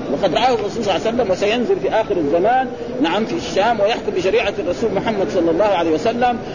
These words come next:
ويقتل الدجال ويقتل الخنزير، ثم يموت الموت الطبيعية التي كتبها الله على كل مخلوق،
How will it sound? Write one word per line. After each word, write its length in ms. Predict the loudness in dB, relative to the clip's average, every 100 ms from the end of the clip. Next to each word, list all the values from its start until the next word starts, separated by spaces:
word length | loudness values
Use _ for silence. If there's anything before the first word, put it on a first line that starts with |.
| -2 2
ويقتل 360 | 2 2 -2
الدجال 580 | -2 -2 0 2 2 4
ويقتل 360 | 2 0 -2 -2
الخنزير، 600 | 0 0 2 4 4 2 -6 -8
ثم 180 | -2 2
يموت 300 | 2 0 -2 0
الموت 320 | 0 2 0
الطبيعية 680 | 0 0 0 2 2 2 2
التي 280 | 0 -2 0
كتبها 400 | 0 2 2 2
الله 160 | 2
على 240 | 2 0 0
كل 200 | 0 2
مخلوق، 320 | 0 2 -2